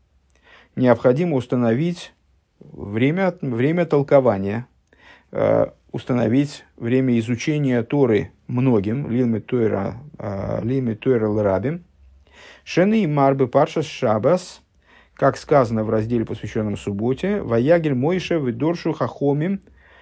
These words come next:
и собрал Мойше. Ваягель, начало недельной главы, Ваягель. Ваягель Мойше,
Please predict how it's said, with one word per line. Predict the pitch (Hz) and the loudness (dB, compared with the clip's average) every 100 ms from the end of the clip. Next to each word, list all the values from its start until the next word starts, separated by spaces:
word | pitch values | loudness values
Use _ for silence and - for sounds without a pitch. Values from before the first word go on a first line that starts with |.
| _ | _
и | - 160 165 156 151 156 - _ _ | -6 -2 2 2 0 -2 -6 _ _
собрал | - 123 123 143 156 156 - | 2 2 8 8 8 4 -4
Мойше. | 127 131 95 85 - 104 - _ _ _ _ _ _ - | 0 4 4 0 -8 -12 -16 _ _ _ _ _ _ -2
Ваягель, | 123 117 123 107 98 87 _ _ | 2 4 4 2 -2 -4 _ _
начало | 98 95 98 95 | -10 -8 -8 -6
недельной | 90 92 | -8 -8
главы, | 95 92 | -6 -2
Ваягель. | 90 98 87 80 87 _ _ _ - _ - | 0 -2 -4 -8 -12 _ _ _ -20 _ -4
Ваягель | 120 123 151 120 107 | 2 6 8 6 4
Мойше, | 156 254 - 202 - | 2 2 2 2 0